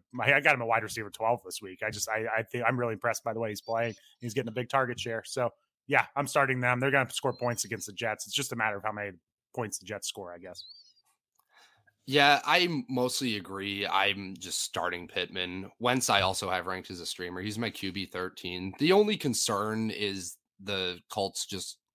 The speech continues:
Speaker 2: run the ball, like, forty times this game. I think that's at least possible. And in that case, Wentz wouldn't pay off, but I think he's better than, uh,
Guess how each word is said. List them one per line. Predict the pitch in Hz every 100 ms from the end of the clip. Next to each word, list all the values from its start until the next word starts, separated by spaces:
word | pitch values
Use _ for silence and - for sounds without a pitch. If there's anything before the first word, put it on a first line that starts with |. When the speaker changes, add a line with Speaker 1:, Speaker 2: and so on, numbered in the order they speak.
| _
Speaker 2:
run | 98 92 92 95
the |
ball, | 87 85 87 92
like, | 90 87 _ _ _
forty | 113 90 87
times | 87 85 87 92 90
this | 92 -
game. | 95 92 95 98 _ _ -
I | 90
think | - 95
that's | 95 90 - - _ _ 107
at | 95
least | 113 101 _
possible. | - 92 92 98 101 104 107 _ _ -
And | 98 98 98
in | 139 143
that | 143 -
case, | 113 104
Wentz | 95 90 -
wouldn't | 90 90 76
pay | 90 87
off, | 85 90 -
but | 85 - _ - - -
I | 170 165 - -
think | 147 131
he's | - 113 107 104 _ -
better | 90 95 95
than, | 92 90 92 92 92 -
uh, | 92